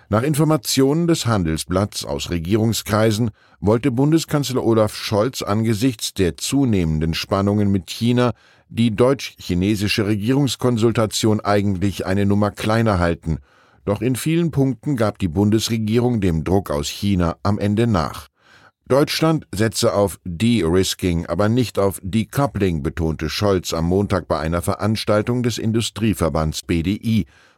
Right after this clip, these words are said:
und fügte hinzu, diese Formel gilt ausdrücklich auch für China.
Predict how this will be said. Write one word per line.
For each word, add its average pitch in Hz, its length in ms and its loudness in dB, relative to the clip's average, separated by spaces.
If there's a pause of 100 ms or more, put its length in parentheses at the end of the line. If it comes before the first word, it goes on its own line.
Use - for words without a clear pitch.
(120)
und 67 160 -8
fügte 98 320 -2
hinzu, 82 560 0 (340)
diese 135 320 0
Formel 127 420 2
gilt 85 300 -2
ausdrücklich 95 680 -2
auch 80 180 -2
für - 140 -2
China. 82 440 0